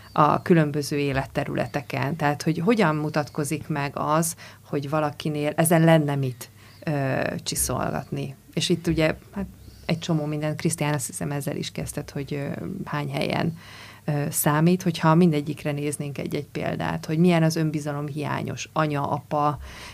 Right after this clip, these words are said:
ö, milyen az a, az önbizalomhiányos munkatárs, ö, akkor lehet, hogy ez segítene a hallgatóknak is abban, hogy bepozícionálják, hogy ők vajon hogyan viselkednek egy adott helyzetben.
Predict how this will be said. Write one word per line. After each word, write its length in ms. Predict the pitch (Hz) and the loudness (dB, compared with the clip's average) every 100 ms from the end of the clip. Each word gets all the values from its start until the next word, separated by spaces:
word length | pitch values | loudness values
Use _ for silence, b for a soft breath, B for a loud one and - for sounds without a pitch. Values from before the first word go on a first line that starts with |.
| B | B
ö, 180 | 156 147 | 0 2
milyen 280 | 156 147 147 | 2 0 -2
az 140 | 147 | -2
a, 100 | 151 - | -4 -6
az 120 | - 165 | -6 2
önbizalomhiányos 1200 | 175 165 165 160 151 143 151 143 147 143 131 - | 4 6 4 0 -2 -4 -4 -4 -4 -4 -6 2
munkatárs, 880 | 165 170 175 165 165 170 175 - - B B B B | 6 8 6 6 8 8 6 0 -2 B B B B
ö, 60 | - 160 151 156 | 2 4 4 0
akkor 280 | - 160 180 | -2 0 4
lehet, 240 | 175 147 - | 4 4 2
hogy 100 | 156 | -2
ez 100 | - | 0
segítene 540 | 151 143 139 143 143 | -2 -2 -4 -4 -2
a 40 | |
hallgatóknak 600 | 143 143 139 123 135 156 | 0 -2 -2 -4 -6 -8
is 140 | 165 - | -4 -2
abban, 320 | 139 139 139 | -2 -2 -2
hogy 240 | 143 147 | 0 -2
bepozícionálják, 880 | 147 147 - 147 131 - 143 143 143 | 0 0 0 -4 -4 -4 -2 -2 0
hogy 120 | 165 165 | 0 8
ők 260 | 180 175 | 8 8
vajon 400 | 175 160 160 160 160 - - - - - - - - - | 4 4 4 2 0 -10 -20 -20 -20 -20 -20 -20 -20 -2
hogyan 280 | 156 135 | 0 0
viselkednek 580 | 127 127 - - - - | -2 -4 -6 -6 -6 -6
egy 120 | 190 | -6
adott 180 | - - | -6 -6
helyzetben. 640 | - - - 185 180 170 | -8 -8 -8 -8 -8 -8